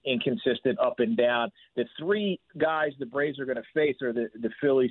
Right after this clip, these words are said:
top three men in the rotation, Aaron Nola, Zach Eflin, and Zach Wheeler. Zach Wheeler, who's been really the ace and the best of the bunch. The Phillies are a game under five hundred, three, two ga-, three games under five hundred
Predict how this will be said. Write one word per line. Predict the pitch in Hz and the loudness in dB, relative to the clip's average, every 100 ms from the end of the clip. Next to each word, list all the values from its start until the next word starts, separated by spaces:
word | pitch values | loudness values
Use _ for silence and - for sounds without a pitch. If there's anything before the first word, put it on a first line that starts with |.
| - | 0
top | 139 120 - | -2 -2 -6
three | 135 131 120 - | -4 0 -2 -4
men | 117 123 | -2 2
in | 117 | 2
the | 113 | 2
rotation, | 113 110 - 120 113 113 110 | 2 0 2 0 0 -2 0
Aaron | 113 107 110 | 2 2 4
Nola, | 113 113 110 101 | 2 4 2 2
Zach | 107 98 | 0 2
Eflin, | 117 110 117 104 | 0 0 -2 -2
and | 98 | 0
Zach | 117 107 - | 0 0 0
Wheeler. | 117 113 101 | 2 4 2
Zach | 101 113 117 | 2 0 2
Wheeler, | 113 110 | 2 2
who's | 113 101 98 | 0 -4 -2
been | 120 113 101 - - - | 0 2 0 -4 -6 0
really | 135 123 | 2 2
the | 110 101 | 2 0
ace | 110 113 113 | 2 0 0
and | 101 | -2
the | |
best | 92 117 107 120 | 0 0 0 -2
of | 101 | -2
the | 95 - | -2 0
bunch. | 120 113 101 - - - _ _ _ - - | 2 0 -4 -16 -20 -20 _ _ _ -12 -4
The | - - _ 135 - | -4 -4 _ -10 -4
Phillies | 214 285 151 | 0 2 2
are | |
a | 127 | 0
game | 143 175 | 0 2
under | 170 147 - | 2 0 0
five | 143 143 151 | 0 0 -2
hundred, | 151 139 - | -4 -4 -8
three, | 208 170 - | -6 -8 -4
two | 240 262 | -2 0
ga-, | 196 - | -2 -2
three | 196 277 | -2 0
games | 247 220 165 | 2 0 0
under | 156 147 - | -2 -2 -2
five | 135 135 | -2 0
hundred | 175 180 139 120 | 0 -2 0 -4